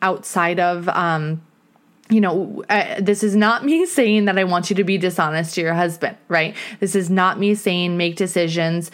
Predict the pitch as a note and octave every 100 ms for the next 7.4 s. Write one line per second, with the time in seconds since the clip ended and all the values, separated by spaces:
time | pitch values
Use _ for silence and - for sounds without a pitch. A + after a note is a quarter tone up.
0 | - - - F3+ E3+ F#3+ F#3+ E3+ E3 D#3+
1 | F#3+ F3+ E3+ D#3+ D3+ D3+ D3 - - F3
2 | D3+ D#3+ D3 - F3+ F#3 F#3 F#3 F3+ -
3 | C#4 B3+ G#3+ - - - - G3 F#3 -
4 | _ _ - G3+ - G3 G3 G3 F3 F3
5 | F3+ E3 - - E3+ D#3 C#3+ D#3+ E3 F3+
6 | F3 E3 E3+ E3+ E3 E3 E3 E3 - F3
7 | E3 D#3 D#3 -